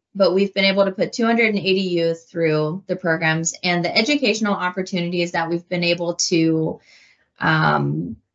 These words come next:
to put on because of the folks that we partner with in the community have been incredible. So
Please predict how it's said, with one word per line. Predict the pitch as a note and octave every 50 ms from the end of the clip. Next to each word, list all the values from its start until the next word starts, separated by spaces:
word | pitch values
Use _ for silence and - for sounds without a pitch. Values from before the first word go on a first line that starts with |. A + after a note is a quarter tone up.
| _ _
to | - A#3 G#3
put | G#3+ - B3 A3 G#3+
on | F#3 D#3+ D3+ D#3+ F3 F#3+ G3+ G3+
because | F#3 F3+ - - F#3+ F3+ F#3 G3
of | G3+ F#3+ F#3+ F#3+
the | F3+ F3
folks | - _ _ E3+ D#3 D#3 D#3 - -
that | - E3+ D3+ D3 D#3+
we | D#3+ D#3
partner | D3+ - D#3+ D3+ D#3 E3 F3 F3 F3
with | E3+ D#3+ D#3+ -
in | E3+ D#3+
the | D#3 D#3
community | - F#3 E3+ D#3+ D#3+ D#3 E3+ F#3+ A3+ A#3
have | A#3 A3+ F3+ F3+ -
been | F3 E3 D#3+
incredible. | D3+ D#3 D#3 - D#3 D3 D3+ D3+ D3 C3+ C#3+ -
So | - - F3 E3 D#3+ F3+